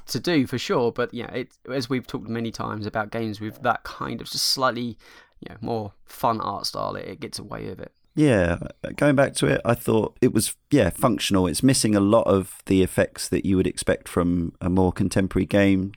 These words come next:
Speaker 2: Um, a lot of th-, there's, you know, there's a, there's a lack of sort of particles and lighting and all the, you know, the, the kind of subtle improvements that, that we've had over the last decade. Um, and it, yeah, it looks a bit fuzzy around the edges, but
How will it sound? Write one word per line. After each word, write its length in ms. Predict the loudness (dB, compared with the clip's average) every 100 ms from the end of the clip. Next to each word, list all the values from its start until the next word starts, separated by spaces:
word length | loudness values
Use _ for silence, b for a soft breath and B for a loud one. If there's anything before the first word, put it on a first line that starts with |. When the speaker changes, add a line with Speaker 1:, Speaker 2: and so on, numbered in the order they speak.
| -8
Speaker 2:
Um, 520 | -4 -2 -2 -4 -6 -2
a 60 |
lot 160 | 0 2
of 340 | 0 -6 -16 -8
th-, 220 | -6 -6
there's, 280 | -4 -6 -4
you 100 | -2
know, 120 | 0
there's 260 | -2 -4 -4
a, 200 | -4 -4
there's 200 | -4 -2
a 60 | 2
lack 260 | 2 2 -2
of 140 | -4
sort 160 | -2 -2
of 200 | -2 -10 _
particles 520 | 0 2 2 0 2
and 100 | 2
lighting 380 | 2 2 0 -2
and 100 | 0
all 60 | 0
the, 200 | -2 -2 B B B B B
you 80 | -2
know, 180 | 0 0 2
the, 200 | 2 2 _
the 100 | -4
kind 220 | 0 2
of 80 | 2
subtle 400 | 0 0 2 2
improvements 600 | 2 4 2 4 0 -2
that, 180 | -6 -6 -4
that 120 | -2
we've 160 | 0 0
had 120 | 0
over 180 | 0 0
the 80 |
last 360 | 0 2 0 -6 _
decade. 460 | -4 -2 -2 -2 -6 B B B B
Um, 460 | 2 4 4 2 0 _ _ _
and 120 | 2 2
it, 80 | 2
yeah, 160 | 2
it 80 | 4
looks 180 | 2 0
a 40 |
bit 140 | -2 0
fuzzy 300 | 0 2 4
around 200 | 4 2
the 100 | 2
edges, 260 | 2 0
but 300 | 0 0 0